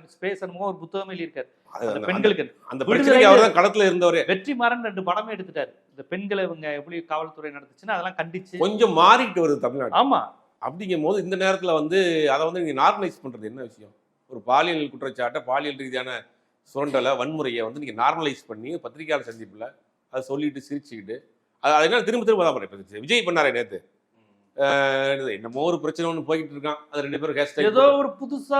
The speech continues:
Speaker 1: ஒரு பிரச்சனை வந்திருக்குங்கண்ணா அப்படிங்கிறாரு அவரு.
Speaker 2: ஆமா.
Speaker 1: <laughs> புதுசா.
Speaker 2: ஏய், உயிர் போற பிரச்சனைடா அது.
Speaker 1: தமிழ்நாட்டினுடைய அடையாளமே இந்திய எதிர்ப்பு போராட்டம் தான்.
Speaker 2: ஆமா.
Speaker 1: பெரியார் இடத்துல.
Speaker 2: அது, அது அந்த மாதிரி தான் இவரு. இப்ப இவங்க எல்லாமே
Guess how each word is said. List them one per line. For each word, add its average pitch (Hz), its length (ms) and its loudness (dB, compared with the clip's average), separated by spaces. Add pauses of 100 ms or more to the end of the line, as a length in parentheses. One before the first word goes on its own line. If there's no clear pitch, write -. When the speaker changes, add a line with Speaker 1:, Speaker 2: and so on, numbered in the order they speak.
Speaker 1:
ஒரு 254 140 -4
பிரச்சனை 254 360 -6
வந்திருக்குங்கண்ணா 226 520 -6
அப்படிங்கிறாரு 185 420 0
அவரு. 170 120 4
Speaker 2:
ஆமா. 156 180 2 (100)
Speaker 1:
<laughs> 196 180 -14
புதுசா. 226 400 8
Speaker 2:
ஏய், - 160 -6 (340)
உயிர் 233 240 -2
போற 226 140 8
பிரச்சனைடா 180 480 4
அது. 160 180 2 (360)
Speaker 1:
தமிழ்நாட்டினுடைய 262 840 0
அடையாளமே 254 560 4
இந்திய 247 300 -6
எதிர்ப்பு 214 220 -12
போராட்டம் 202 400 -2
தான். 196 260 0
Speaker 2:
ஆமா. 143 320 2
Speaker 1:
பெரியார் 220 380 6
இடத்துல. 208 480 -6
Speaker 2:
அது, 180 300 4
அது 175 280 6
அந்த 233 240 6
மாதிரி 262 220 6
தான் 226 140 4
இவரு. 170 180 2 (440)
இப்ப - 200 -18
இவங்க 139 200 -6
எல்லாமே 208 380 2